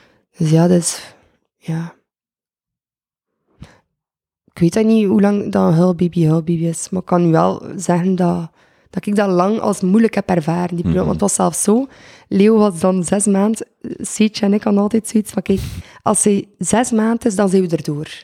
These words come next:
Speaker 2: <laughs>
Speaker 1: Eerst was het drie maand, maar dat bleek absoluut niet waar te zijn. Dan zes maand, ja, ja, ja. En we hebben zelf een feestje georganiseerd, voor, voor zijn halfjaarfeestje, zo.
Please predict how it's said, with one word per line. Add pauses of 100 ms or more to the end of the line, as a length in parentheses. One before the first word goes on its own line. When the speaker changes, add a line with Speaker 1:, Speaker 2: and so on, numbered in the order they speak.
(160)
Speaker 2:
<laughs>
Speaker 1:
Eerst
was
het
drie
maand,
maar
dat
bleek
absoluut
niet
waar
te
zijn. (180)
Dan
zes
maand,
ja,
ja,
ja. (320)
En
we
hebben
zelf
een
feestje
georganiseerd, (240)
voor,
voor
zijn
halfjaarfeestje,
zo.